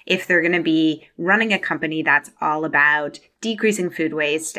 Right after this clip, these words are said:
and trying to make the grocery industry more sustainable, then they need to be able to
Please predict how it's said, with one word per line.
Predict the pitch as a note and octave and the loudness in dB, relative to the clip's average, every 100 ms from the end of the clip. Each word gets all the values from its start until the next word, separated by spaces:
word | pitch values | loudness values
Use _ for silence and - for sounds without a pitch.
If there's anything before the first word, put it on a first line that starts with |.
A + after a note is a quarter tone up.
| - | -6
and | D3 C#3 C#3+ D3 D3+ | 0 2 2 -2 -10
trying | - F3+ F3 F3+ | -2 2 4 2
to | F3+ | -4
make | E3+ D#3 D#3 D#3 - - | -2 -2 -2 -6 -10 -12
the | - D#3 D3+ - - | -4 -2 -2 -4 -8
grocery | D#3+ E3+ F3 F3 D#3+ | -2 0 2 0 0
industry | D3+ D#3+ - D#3 D3 | 0 -4 -2 -2 -2
more | D3+ C#3 | -2 -2
sustainable, | C3+ D#3 - A3 G#3+ F#3+ F3+ | -2 -6 -2 -2 0 0 -2
then | E3+ D#3+ | 0 0
they | D#3 D#3 | -2 -4
need | D#3+ D#3+ | -4 -4
to | E3 | -4
be | D#3 D#3 | -2 0
able | D3 C#3+ C#3+ | 0 -2 -8
to | - D#3 D3 | -8 -6 -6